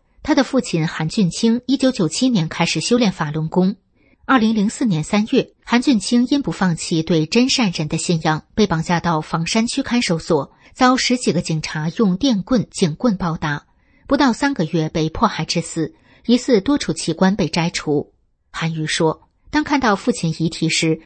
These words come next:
他喉咙上那道粗粗的黑色缝线接口一直延伸到他的衣服里。叔叔和婶婶趁警察不注意的时候，撕开了父亲的衣服，发现那道切口从喉咙一直延伸到腹部。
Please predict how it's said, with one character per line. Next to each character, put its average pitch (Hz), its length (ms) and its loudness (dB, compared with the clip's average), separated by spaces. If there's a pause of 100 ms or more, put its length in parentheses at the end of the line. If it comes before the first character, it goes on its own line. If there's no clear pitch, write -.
(180)
他 277 120 0
喉 190 220 0
咙 214 140 2
上 170 300 0
那 185 120 2
道 160 220 0
粗 262 200 -2
粗 262 160 -4
的 170 100 0
黑 254 180 -2
色 240 160 -2
缝 156 240 -4
线 - 380 0
接 311 180 2
口 165 280 -2
一 247 160 0
直 - 140 0
延 160 180 -2
伸 175 200 2
到 160 180 0
他 - 180 -6
的 165 80 -2 (120)
衣 247 100 2
服 - 180 -4
里。 147 280 -2 (340)
叔 320 200 2
叔 254 180 6
和 185 140 2
婶 165 240 0
婶 170 240 0
趁 196 180 2
警 156 180 -2
察 156 200 -4
不 185 100 0
注 220 140 2
意 247 160 2
的 165 100 -2
时 - 140 -2
候， 156 300 0 (140)
撕 - 140 -2
开 240 180 0
了 175 80 2
父 - 200 -2
亲 - 180 -2
的 160 160 -2
衣 226 120 2
服， - 320 -2 (340)
发 302 140 2
现 240 260 2
那 190 120 0
道 170 140 0
切 262 240 0
口 160 260 -2
从 170 160 -2
喉 160 280 -4
咙 196 240 2
一 247 140 2
直 156 200 0
延 160 260 -2
伸 170 160 0
到 160 120 -4
腹 170 260 -2
部。 - 320 -2